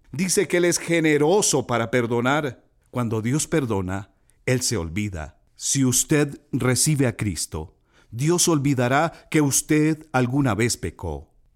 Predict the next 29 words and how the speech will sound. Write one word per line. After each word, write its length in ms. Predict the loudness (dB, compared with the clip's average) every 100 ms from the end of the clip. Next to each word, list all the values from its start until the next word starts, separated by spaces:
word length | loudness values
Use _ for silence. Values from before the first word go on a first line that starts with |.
| _
Ahora, 520 | 0 2 4 2 -2 -10 -4
la 160 | -2
cuarta 400 | 2 0 2 2
cosa 480 | 2 2 2 2 0 -8 -2
en 160 | 2
la 140 | 2 2
que 120 | 2
debe 220 | 4 4
pensar 500 | 2 0 2 0 0 0
es, 340 | 2 2 -2 -8 -6
si 220 | -2 0
usted 580 | 0 -2 2 2 2 2
va 200 | 2 2
a 40 |
ser 220 | 2 2
un 100 | 2
cristiano, 760 | 2 0 0 0 2 2 0 -2 -4
usted 360 | -4 0 0 2
debe 320 | 2 2 2
creer 680 | 2 2 4 2 0 -6 -2
que 140 | 0
Jesús 640 | 2 0 2 2 2 0 -2
es 200 | 0 2
el 140 | 2
Hijo 280 | 2 0 0
de 140 | 2 0
Dios. 520 | 0 -2 -2 -6 -8 _ _ -20
Pedro 320 | -2 0 2 2
dijo, 380 | 0 0 -2